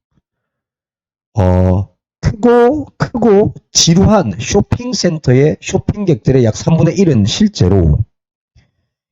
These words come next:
한 번 방문할 때요, 세 번씩, 그리고 세 번 이상씩 자동차를 주차한다는 거죠. 차를 몰고 다닌다는 겁니다.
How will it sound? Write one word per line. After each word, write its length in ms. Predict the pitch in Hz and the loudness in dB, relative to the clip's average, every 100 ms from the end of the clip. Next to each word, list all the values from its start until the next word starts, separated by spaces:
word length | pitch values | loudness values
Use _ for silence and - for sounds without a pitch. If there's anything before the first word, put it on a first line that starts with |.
| - | -18
한 180 | 151 220 | -4 -2
번 120 | - | 0
방문할 380 | 147 160 170 107 | 0 0 0 0
때요, 280 | - 92 156 _ _ _ | 2 0 -2 _ _ _
세 220 | _ - 185 | _ -2 0
번씩, 540 | 240 247 - 165 - | 0 0 -2 -2 -4
그리고 220 | - 143 | -2 0
세 160 | 143 175 | 2 2
번 140 | 190 190 | 0 0
이상씩 600 | 202 220 170 - 123 - - _ | 0 0 0 0 0 -2 -14 _
자동차를 480 | - 120 165 147 123 | -6 -2 0 0 -2
주차한다는 460 | - - 110 101 | -2 -2 0 0
거죠. 140 | 82 80 | -2 -4
차를 320 | - 220 240 | -2 0 0
몰고 220 | 151 101 | 2 2
다닌다는 380 | 98 87 80 - | 0 -2 -8 -16
겁니다. 320 | _ - - | _ -20 -20